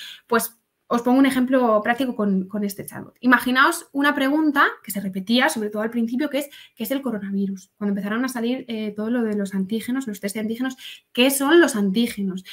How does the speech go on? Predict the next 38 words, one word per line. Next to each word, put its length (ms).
¿Qué 140
son 240
los 120
anticuerpos? 880
¿Qué 360
es 120
una 200
pandemia? 560
Todo 160
eso 140
sería 320
una 140
misma 220
intención, 540
¿vale? 340
Que 100
vamos 200
a 60
llamar 240
la 100
definición, 600
porque 240
lo 140
que 100
busca, 520
la 80
intención 300
del 120
usuario 440
con 140
esas 160
preguntas 640
es 160
que 100
le 80
des 140
una 140
definición, 640